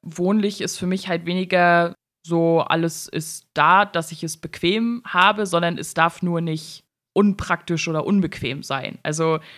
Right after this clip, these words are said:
ne, es gibt ja auch so einen neutralen Zustand, sag ich mal so, ne? Also so, ja, als Übergangslösung ist das okay, mehr wär zwar schön, aber brauch ich jetzt auch nicht ganz dringend sozusagen. Ich bin halt einfach sehr, sehr praktisch <laughs> veranlagt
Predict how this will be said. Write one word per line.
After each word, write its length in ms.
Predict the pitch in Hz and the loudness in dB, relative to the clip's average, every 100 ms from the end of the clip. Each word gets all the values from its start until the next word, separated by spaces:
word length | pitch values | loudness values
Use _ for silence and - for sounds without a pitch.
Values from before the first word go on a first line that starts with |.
| - | -2
ne, 120 | 175 | 2
es 200 | 208 190 | 2 2
gibt 140 | 190 175 | 0 2
ja 80 | |
auch 40 | 165 | 2
so 120 | 170 | 2
einen 60 | 156 | -2
neutralen 500 | 151 - 160 175 156 | -2 0 2 2 -2
Zustand, 400 | 160 - 156 151 | -8 -6 -6 -6
sag 160 | 147 | -6
ich 100 | 147 | -8
mal 260 | 160 139 151 | -10 -8 -8
so, 240 | 151 147 143 | -8 -8 -6
ne? 240 | 160 175 | -2 -2
Also 200 | 156 147 | -2 -6
so, 260 | 147 147 151 - _ | -6 -6 -6 -14 _
ja, 60 | 147 | 2
als 180 | 160 156 | 2 2
Übergangslösung 540 | 160 156 160 165 160 | -2 -2 -4 -6 -6
ist 100 | 160 | -6
das 140 | 160 156 | -6 -6
okay, 440 | - 165 175 175 _ - | -2 2 2 0 _ -14
mehr 320 | - 160 170 | 0 2 2
wär 80 | 165 | 0
zwar 180 | 156 156 | -4 -4
schön, 360 | - 160 175 151 | -2 -2 -2 -2
aber 160 | 143 | -6
brauch 240 | - 151 147 | -4 -6 -6
ich 60 | |
jetzt 120 | 156 | -8
auch 80 | - | -8
nicht 160 | 143 - | -10 -8
ganz 220 | 151 - | -10 -10
dringend 320 | - 175 156 | -6 -6 -6
sozusagen. 680 | 160 - 160 151 143 165 185 - - | -10 -12 -2 2 2 0 -8 -12 -16
Ich 140 | - 151 | -12 0
bin 220 | 180 160 | 0 2
halt 200 | 170 - | -2 -2
einfach 220 | 156 156 | -8 -8
sehr, 640 | - 165 156 156 151 156 _ _ | -6 2 4 6 2 -4 _ _
sehr 80 | 156 | -6
praktisch 460 | - - - 185 - | -4 -6 -4 -4 0
<laughs> 0 | |
veranlagt 720 | 196 185 190 233 247 - | 2 2 0 0 -6 -14